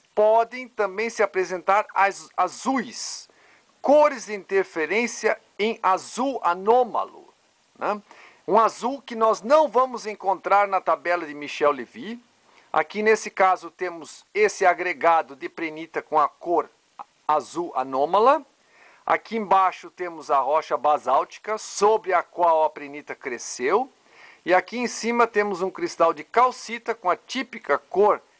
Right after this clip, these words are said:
de elevada ordem e mais um cristal de calcita aqui. E logo do lado aqui, um outro agre-, agregado de prenita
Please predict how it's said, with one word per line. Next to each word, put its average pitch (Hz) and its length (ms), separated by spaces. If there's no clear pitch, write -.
de 143 120
elevada 139 560
ordem 208 600
e 131 80
mais 156 380
um 175 100
cristal 143 420
de 123 120
calcita 117 540
aqui. 208 360
E 196 80
logo 285 320
do 262 140
lado 220 300
aqui, 226 440
um 214 80
outro 240 520
agre-, 180 440
agregado 156 640
de 165 140
prenita 214 680